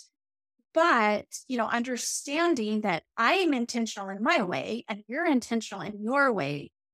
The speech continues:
but it's the same idea. It's the same, it's the same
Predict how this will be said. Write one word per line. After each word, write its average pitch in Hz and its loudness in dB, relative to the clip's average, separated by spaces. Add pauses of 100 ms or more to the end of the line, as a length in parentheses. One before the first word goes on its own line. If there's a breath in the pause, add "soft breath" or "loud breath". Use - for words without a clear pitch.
but 240 0
it's 226 -2
the 233 -4
same 254 -2
idea. 214 -4
It's 214 -8
the 208 -8
same, 240 -2 (840)
it's 226 0
the 220 -6
same 277 0